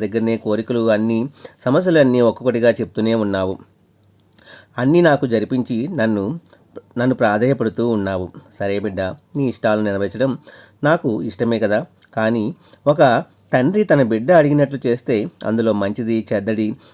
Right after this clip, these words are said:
తప్పో ఒప్పో అన్నీ చూడకుండా చేస్తారా చెప్పు? అలాగే నీ యొక్క ప్రార్థనలన్నీ కూడా నన్ను అడుగుతున్నావు, నెరవేర్చాలని నాకు ఉంది. కానీ నా మీద పూర్తి నమ్మకం పెట్టి నన్ను అడిగినప్పుడు నా వల్ల చేయటం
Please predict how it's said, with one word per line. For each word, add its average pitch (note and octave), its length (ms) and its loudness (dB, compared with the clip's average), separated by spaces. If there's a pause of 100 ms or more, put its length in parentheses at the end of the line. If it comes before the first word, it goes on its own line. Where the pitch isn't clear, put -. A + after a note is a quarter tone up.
(140)
తప్పో A#2+ 280 0 (160)
ఒప్పో B2 320 0
అన్నీ A2 200 0 (100)
చూడకుండా A#2+ 420 0 (100)
చేస్తారా B2 440 0
చెప్పు? C3 200 -8 (400)
అలాగే G#2+ 380 -2 (180)
నీ A#2 120 -4
యొక్క G2+ 240 -6
ప్రార్థనలన్నీ G#2+ 680 -2
కూడా G#2+ 220 0 (120)
నన్ను B2 200 0
అడుగుతున్నావు, A#2 480 -2 (400)
నెరవేర్చాలని B2+ 720 2
నాకు G#2 180 -2 (120)
ఉంది. G#2 200 -2 (440)
కానీ B2+ 220 0 (140)
నా B2+ 80 2
మీద A#2+ 220 0 (120)
పూర్తి E3 220 -2
నమ్మకం C#3+ 420 2
పెట్టి A#2+ 240 -4 (160)
నన్ను A2 200 0
అడిగినప్పుడు A2 440 -2 (460)
నా D3+ 100 4
వల్ల A2+ 320 4 (100)
చేయటం G#2+ 240 -2